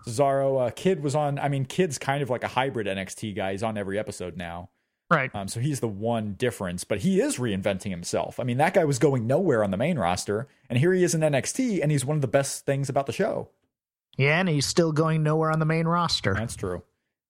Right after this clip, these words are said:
Speaker 2: Hmm.
Speaker 1: But, but hey, at least he gets T V time when he's,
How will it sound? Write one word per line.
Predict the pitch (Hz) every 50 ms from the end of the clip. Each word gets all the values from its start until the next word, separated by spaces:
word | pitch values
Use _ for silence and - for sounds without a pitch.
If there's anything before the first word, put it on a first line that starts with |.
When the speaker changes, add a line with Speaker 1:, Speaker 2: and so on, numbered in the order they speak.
| -
Speaker 2:
Hmm. | 139 135 131 123 113
Speaker 1:
But, | - - -
but | 143 127
hey, | 135 185 202 151 -
at | 117 120 - 131
least | 131 170 196 185 -
he | - 147
gets | 143 156 151 -
T | - _ - - 208 196
V | 143 120 107
time | - 104 101 95 98 107 107 110
when | 107 98
he's, | 98 110 107 101 92 90